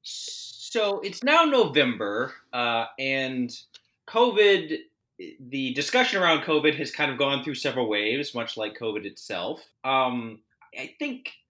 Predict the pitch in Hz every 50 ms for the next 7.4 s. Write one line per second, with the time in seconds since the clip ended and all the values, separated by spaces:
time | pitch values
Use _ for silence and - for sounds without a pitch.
0 | _ _ - 143 170 175 175 - 139 156 185 202 - - 147 120 - - - -
1 | - 156 160 147 117 110 120 123 - - - - - _ - 123 123 - 147 143
2 | 147 139 127 - 147 139 131 135 120 120 113 101 127 123 - - 139 123 123 117
3 | 110 104 101 104 113 120 113 98 92 90 87 92 104 120 - _ _ _ _ _
4 | _ - 123 120 117 117 117 117 110 - - - 135 156 190 226 240 196 165 160
5 | 160 160 127 123 135 139 123 113 113 113 135 139 131 - - - - - - 107
6 | 98 104 90 104 95 117 127 139 135 123 113 95 92 104 98 98 110 131 123 110
7 | 95 90 87 90 101 110 -